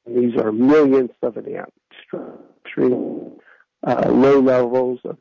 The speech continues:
current that go into the body. The microcurrent, uh, there are many, many different microcurrent machines, and I'll be talking about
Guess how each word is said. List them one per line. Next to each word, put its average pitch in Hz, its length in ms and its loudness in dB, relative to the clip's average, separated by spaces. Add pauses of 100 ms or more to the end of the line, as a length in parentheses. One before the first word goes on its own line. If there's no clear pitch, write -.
current 123 360 -6
that - 140 -14
go 123 220 0
into 113 240 -8
the 110 100 -6
body. 120 460 -2 (800)
The 67 420 -2
microcurrent, 139 960 0 (760)
uh, - 140 -6
there 123 140 -2
are 120 60 -2
many, 151 320 4
many 120 300 -4
different - 340 -8
microcurrent - 680 -10
machines, - 560 -10
and - 160 -4
I'll 123 100 0
be 120 100 -2
talking 139 440 -4
about 120 320 -2